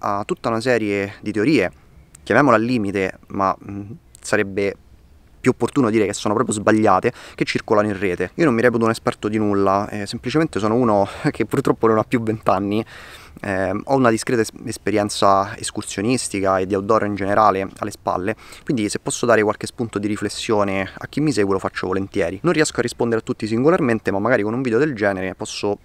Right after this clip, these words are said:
togliere qualche dubbio una volta per tutte. Premessa numero due,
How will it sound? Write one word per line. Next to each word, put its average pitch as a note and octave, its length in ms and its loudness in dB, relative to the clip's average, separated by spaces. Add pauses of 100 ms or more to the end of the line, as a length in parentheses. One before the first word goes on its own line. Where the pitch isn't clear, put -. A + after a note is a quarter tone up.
(140)
togliere A2 320 0
qualche A2+ 240 -2
dubbio A#2 260 -2
una G2 100 2
volta F#2+ 220 -2
per G2 160 -4
tutte. - 320 -10 (100)
Premessa C3 400 0
numero B2+ 320 4
due, G#2+ 360 0